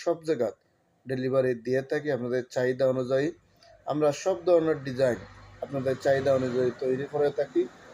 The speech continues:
সম্মানিত ভিউয়ার্স, আপনারা জানার আগ্রহ থাকতে পারে যে এই খাটটা কত টাকা হইলে বিক্রি করা হইব।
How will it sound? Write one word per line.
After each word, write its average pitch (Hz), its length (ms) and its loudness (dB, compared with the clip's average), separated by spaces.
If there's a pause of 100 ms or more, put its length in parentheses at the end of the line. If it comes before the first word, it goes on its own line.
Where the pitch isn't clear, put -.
(280)
সম্মানিত 160 480 -2 (140)
ভিউয়ার্স, 131 360 2 (360)
আপনারা 156 420 0
জানার 131 320 0
আগ্রহ 135 320 0 (100)
থাকতে 151 260 -4 (100)
পারে 110 200 0 (560)
যে 131 80 -2
এই 135 140 -2
খাটটা 143 380 -2
কত - 180 -12 (100)
টাকা 151 160 -2
হইলে 139 180 0
বিক্রি 131 380 -8
করা 143 180 -2
হইব। 127 220 0